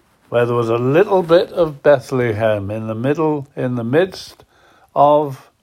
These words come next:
Moab. And I wonder, have you noticed a little bit of heaven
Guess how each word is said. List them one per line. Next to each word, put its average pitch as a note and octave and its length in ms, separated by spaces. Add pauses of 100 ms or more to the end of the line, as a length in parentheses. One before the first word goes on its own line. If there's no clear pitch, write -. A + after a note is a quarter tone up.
(120)
Moab. G#2 680 (1900)
And G2 380
I A#2+ 160
wonder, A#2 580 (1040)
have G2+ 120
you C#3 440 (440)
noticed C3+ 600
a A2+ 80
little B2+ 280
bit B2+ 180
of A#2+ 140
heaven C3+ 420